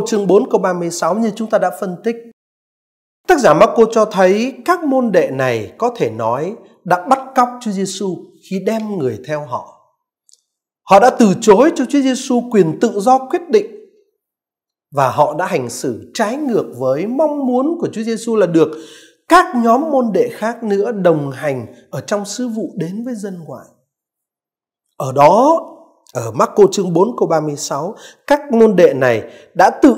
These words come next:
áp đặt quyền lực trên một người mà đến lúc này họ nhận ra là thực chất họ chưa biết người là ai. Sau đó, ở câu ba mươi tám, thậm chí họ còn khiển trách người.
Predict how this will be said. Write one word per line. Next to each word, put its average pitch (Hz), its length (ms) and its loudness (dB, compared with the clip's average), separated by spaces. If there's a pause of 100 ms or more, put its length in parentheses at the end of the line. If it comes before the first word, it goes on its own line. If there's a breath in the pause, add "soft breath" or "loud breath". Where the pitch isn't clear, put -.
(100)
áp 320 240 0
đặt 196 180 0 (160)
quyền 190 180 6
lực 175 240 2 (960)
trên 320 240 4
một 226 320 4
người 143 340 0 (460)
mà 160 160 0
đến 147 180 0
lúc 302 180 4
này 147 280 2
họ 135 220 -2
nhận 143 260 -4
ra 165 200 -4
là 123 260 -6 (340 soft breath)
thực 156 100 -10 (100)
chất 254 160 0 (100)
họ 165 280 -10
chưa 190 200 -2
biết 220 300 -6
người 131 240 -8
là 95 240 -14
ai. 131 200 -16 (1800)
Sau 180 300 -2
đó, 196 480 -2 (320)
ở - 180 -8
câu 190 120 2
ba 185 160 -2
mươi 185 240 -8
tám, 190 420 -10 (760)
thậm 240 220 0
chí 233 140 -2
họ 269 240 0
còn 139 440 -8
khiển - 600 -8
trách 294 260 -8
người. 110 260 -16